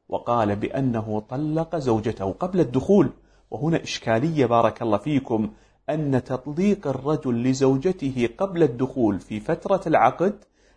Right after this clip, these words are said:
هذه الطلقة تعتبر طلقة لا عدة فيها، فإذا أراد أن يرجعها لا بد أن يرجعها بعقد جديد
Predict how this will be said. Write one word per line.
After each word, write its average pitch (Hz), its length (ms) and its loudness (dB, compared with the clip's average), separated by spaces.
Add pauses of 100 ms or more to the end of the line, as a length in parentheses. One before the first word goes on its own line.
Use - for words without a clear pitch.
هذه 151 460 0
الطلقة 190 680 -2 (340)
تعتبر 185 720 4 (240)
طلقة 170 520 0
لا 160 440 4
عدة 220 400 2
فيها، 127 560 2 (260)
فإذا 139 500 4
أراد 165 380 4
أن 147 300 0
يرجعها 120 800 2 (260)
لا 143 200 2
بد 196 300 2
أن 170 320 2
يرجعها 135 680 4
بعقد 165 540 0
جديد 208 720 4